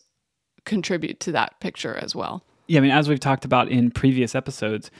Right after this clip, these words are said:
Speaker 2: it's this, it's still this idea of women are lesser, women are property,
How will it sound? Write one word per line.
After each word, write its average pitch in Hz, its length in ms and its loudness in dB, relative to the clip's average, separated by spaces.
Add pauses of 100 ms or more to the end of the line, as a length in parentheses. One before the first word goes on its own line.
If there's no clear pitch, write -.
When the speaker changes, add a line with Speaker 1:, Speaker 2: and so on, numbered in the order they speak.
(380)
Speaker 2:
it's - 260 -4
this, 139 320 4
it's - 160 -6
still 151 180 0
this 139 180 -2
idea 117 420 0
of 113 500 -4
women 127 320 2
are 120 120 6
lesser, 117 460 2
women 127 300 2
are 127 80 2
property, 120 600 -2